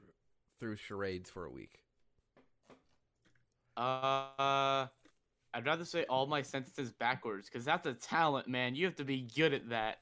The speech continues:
Speaker 2: I'd be good at something no one else is good at. Well, there, there are a few people that are probably good at that. But I'd be one of the, the few that would be good at speaking backwards.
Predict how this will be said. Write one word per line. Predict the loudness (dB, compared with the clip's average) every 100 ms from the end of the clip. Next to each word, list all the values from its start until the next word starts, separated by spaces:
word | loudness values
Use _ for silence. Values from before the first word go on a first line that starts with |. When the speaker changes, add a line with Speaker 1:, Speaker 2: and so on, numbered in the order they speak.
| -16 -20 -20 -20 _ -2
Speaker 2:
I'd | -2
be | -2
good | 0 0
at | 0
something | -6 -6 -4 0
no | 0
one | 0
else | -2 -4
is |
good | -4 0
at. | 0 -2 -4
Well, | -6
there, | -6 -10 -8
there | -6
are |
a | -6
few | -6 -8
people | -8 -10 -8
that | -10
are | -6
probably | -6 -6
good | -6 -8
at | -4
that. | -4 -6 _ _ _ _ _ -4
But | 0
I'd | 0 0
be | -2
one | -2
of | -2 -4 -8
the, | -6 -4 -6 -10
the |
few | -8 -4 -2 -4 -8 -18 -8
that | -6
would | -4
be | -4
good | -4 -4
at | -6
speaking | -14 -10 -8 -8 -6 -6
backwards. | -2 -2 -2 -6 -8 -10 -18